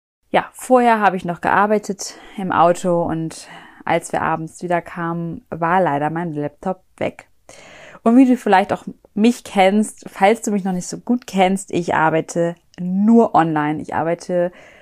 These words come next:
ja, mit, auf verschiedene Art und Weisen, ähm, aber durchgängig mit meinem P C, mit diesem einen Laptop und mit meinem Handy. Äh, also alles ist online, ob's Podcast ist, ähm, ob es Social Media ist, ob es Coachings sind.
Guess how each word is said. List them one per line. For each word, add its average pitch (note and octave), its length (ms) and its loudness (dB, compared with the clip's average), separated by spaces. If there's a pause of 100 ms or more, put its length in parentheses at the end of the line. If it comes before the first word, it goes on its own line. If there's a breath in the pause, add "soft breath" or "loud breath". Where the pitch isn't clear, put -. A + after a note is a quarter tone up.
(420 loud breath)
ja, E3+ 240 4
mit, F#3+ 220 -2 (100)
auf F#3+ 140 2
verschiedene B3+ 540 2
Art F3+ 200 2
und F3 180 -6
Weisen, A3+ 800 4
ähm, F#3 580 0 (220)
aber E3+ 360 2
durchgängig F#3 680 2
mit E3+ 120 -6
meinem E3 260 -2
P E3+ 140 -10
C, D#3+ 340 -4
mit E3 140 -8
diesem F3+ 180 -6
einen F#3 380 0
Laptop F#3+ 480 -2 (440 soft breath)
und D#3+ 120 -8
mit D#3+ 100 -8
meinem D#3+ 240 -2
Handy. F3+ 540 -6 (120)
Äh, - 40 -12
also D#3+ 420 -6
alles F3+ 440 0
ist F3 200 -10
online, D3+ 500 -6
ob's - 280 -12
Podcast F3 800 -6
ist, - 560 -14
ähm, - 500 -8 (140)
ob A3 240 -2
es F#3+ 240 -2 (400 loud breath)
Social A3 380 -2
Media D#3 420 -4
ist, D3 420 -8
ob F3+ 240 -2
es F3 300 -4
Coachings E3 760 -6
sind. D3 400 -8